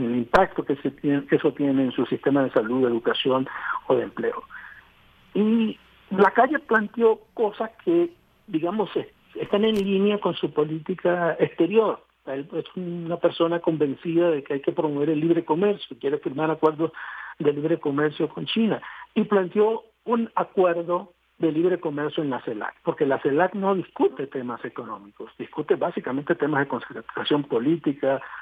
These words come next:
social, infraestructura, etcétera, con desarrollo tecnológico, cooperación científica. No hubo mayor recepción a ese planteamiento de, de Lacalle. Entonces, están como en una narrativa, en una línea distinta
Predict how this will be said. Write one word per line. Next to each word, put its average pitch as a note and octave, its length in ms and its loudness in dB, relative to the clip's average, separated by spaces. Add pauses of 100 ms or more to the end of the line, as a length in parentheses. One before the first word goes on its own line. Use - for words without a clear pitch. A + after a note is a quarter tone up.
(100)
social, C3+ 560 0
infraestructura, C3 800 -2
etcétera, - 480 -12 (160)
con - 160 -12
desarrollo C3 380 -4
tecnológico, A#2+ 800 0
cooperación G#2+ 360 -10
científica. - 560 -16 (720)
No F3 180 2
hubo F3 260 2
mayor D3 380 0
recepción D#3+ 600 0 (500)
a B2 120 0
ese - 160 -2
planteamiento A#2 840 -2 (480)
de, A#2+ 360 2
de C3+ 160 2
Lacalle. A#2 480 0
Entonces, G3+ 380 4
están A3 440 0 (200)
como E3 320 2
en E3+ 180 0
una G3+ 800 2
narrativa, F#3+ 840 2
en F3 100 2
una G3+ 180 4
línea G3+ 320 2
distinta A3 800 0